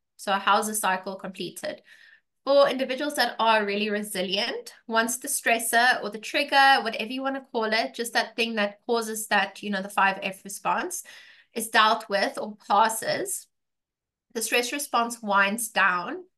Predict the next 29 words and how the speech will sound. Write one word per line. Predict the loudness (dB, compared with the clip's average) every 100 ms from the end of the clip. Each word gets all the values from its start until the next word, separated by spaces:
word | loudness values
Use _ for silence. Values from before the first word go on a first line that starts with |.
| -6
and | -6
should | -6 -6
return | -4 -2 -4
to | -4
baseline. | -2 -2 -2 -4 -4 -4 -4 -10 -18 -20 -20 _ _
But | -2 -2 -6
for | -2
those | 4 6 4 0
of | -2 2
us | 2 0
with | -8
an | -8 -8
insufficient | -8 -8 -8 -8 -8 -8 -8
resilience, | -8 -6 -8 -8 -10 -8 -8 -8 -12 _
this | -6 -4
response | -6 -2 0 0 -4
can | -8
stay | -4 0 0 0
elevated | -2 0 0 0 -2 -8 -10 -8
for | -4 -2
a |
long | -2 -2 -6
time, | -8 -2 0 0 -2 -8 -20 _
which | -8 -8
can | -6
lead | -6 -6
to | -6 -8 -10 -6
a | -4
lot | 0 2 2 2